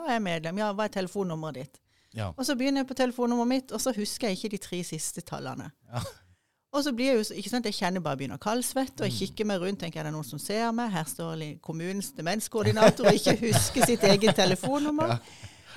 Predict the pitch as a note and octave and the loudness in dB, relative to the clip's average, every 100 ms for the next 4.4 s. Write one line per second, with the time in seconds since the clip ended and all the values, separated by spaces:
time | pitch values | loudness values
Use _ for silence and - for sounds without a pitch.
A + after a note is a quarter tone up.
0 | - - F2 - C#4 D#4 B3+ B3 G#3+ G#3 | -20 -20 -16 -10 -4 -2 0 0 0 0
1 | A3 - - - A#3+ F#3+ F3 - D3+ D#3 | -2 -6 -16 -4 -2 -2 -4 -4 -8 -8
2 | G#2+ F#3+ D#3+ - C4 D4 _ - C#4+ - | -10 -20 -20 -8 -6 -6 _ -8 -8 -4
3 | B3+ B3 F#3+ F#3 G#3+ - F3+ - D#3+ - | -4 -2 -2 -2 -4 -4 -6 -6 -8 -6
4 | C#3 D3 - C3+ | -8 -10 -12 -12